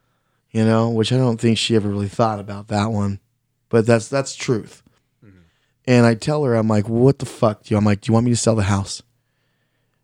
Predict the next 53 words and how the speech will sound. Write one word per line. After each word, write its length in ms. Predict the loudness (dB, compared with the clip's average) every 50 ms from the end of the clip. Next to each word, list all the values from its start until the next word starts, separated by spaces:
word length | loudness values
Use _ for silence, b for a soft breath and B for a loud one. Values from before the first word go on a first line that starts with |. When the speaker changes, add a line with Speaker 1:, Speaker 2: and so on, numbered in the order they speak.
| _ _ 0
Speaker 1:
I'm 200 | 2 4 4 6
like, 220 | 4 4 2 0
"You 180 | 0 2 2 2
just 140 | 0 0 2
tell 200 | 2 2 4 4
me." 240 | 4 4 4 4 4
I 120 | 2 2
said, 240 | 0 0 0 0 2
"Yes 240 | 4 4 4 4 2
is 120 | 0 -2
the, 60 | 2 4
mum's 260 | 4 4 4 2 -2
the 40 | -4
word 260 | -2 2 2 2 4
right 160 | 2 0 0 -2
now. 140 | -4 -4 -4
You 120 | -6 -6
tell 200 | -4 -2 -2 0
me 80 | 0 0
what 180 | 2 0 0 2
you 100 | 2 2
wanna 180 | 4 4 4 4
do." 140 | 4 4 4
And 140 | 4 2 0
she 140 | -2 -2
told 260 | -2 2 2 2 4 4
me 80 | 4
right 200 | 4 4 2 0
there 140 | -2 -6 -6
having 220 | -4 -4 -4 -4 -4
coffee 300 | -4 -4 -4 -4 -6 -8
in 60 | -8
front 160 | -4 0 2 4
of 60 | 4
this 120 | 4 2
gentleman, 440 | 2 2 4 4 4 4 2 0 -4 -8 _ _ _ _ _ _ _ -2
"Yeah, 160 | 0 0 2
I 40 | 2
wanna 220 | 0 0 0 0 0
sell 140 | 0 0
the 80 | 0 2
house." 360 | 2 0 0 0 -2 -6 -12 _ b b b b b b b b b
I 100 | b 0
picked 240 | 2 2 2 2 2
up 80 | 0 2
my 80 | 0 -2
phone 260 | 0 2 2 4 4
and 60 | 4 4
I 20 | 2
called 220 | 2 2 2 4
my 80 | 4 4
realtor 480 | 4 4 4 2 2 -2 -4 -8 -8 -12 _ _ _ _ _ 0
immediately. 580 | 4 6 6 6 4 2 0 -4 -8 -10 -12